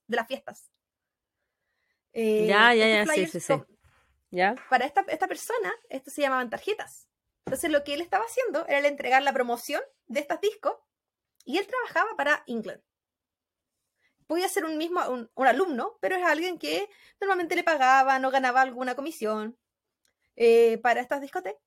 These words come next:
Speaker 1: y él le entregaba eso. Y él conocía a Andrea, porque Andrea iba harto a esta, a esta disco. Entonces, se conocían entre la gente que era asidua.
Speaker 2: Yo una vez trabajé ba-,
Speaker 1: Y
Speaker 2: vende-, eh,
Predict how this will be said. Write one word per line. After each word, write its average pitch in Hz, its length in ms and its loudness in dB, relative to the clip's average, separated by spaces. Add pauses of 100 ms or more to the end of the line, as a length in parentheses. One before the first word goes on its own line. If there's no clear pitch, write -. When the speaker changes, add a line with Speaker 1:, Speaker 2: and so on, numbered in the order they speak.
Speaker 1:
y 294 100 -4
él 330 80 -2
le 330 60 -2
entregaba 285 340 0
eso. - 300 -12
Y 233 120 -2
él 359 120 -4
conocía 269 460 -2
a - 20 -8
Andrea, - 340 -14 (800)
porque 202 180 -12
Andrea 190 320 -8 (260)
iba 214 200 -14
harto - 220 -20
a 339 80 -2
esta, 339 180 -8
a 392 60 0
esta 403 200 -8
disco. - 280 -6 (140)
Entonces, 302 260 -14
se 359 80 -12
conocían 427 380 -4
entre 440 120 -4
la 440 100 -4
gente 370 280 -8
que 359 160 -2
era 349 140 2
asidua. 277 300 -10 (840)
Speaker 2:
Yo 220 100 -2
una 277 140 4
vez 254 120 2
trabajé 269 380 2
ba-, 277 140 4
Speaker 1:
Y 254 160 -2
Speaker 2:
vende-, 247 280 2
eh, 226 720 2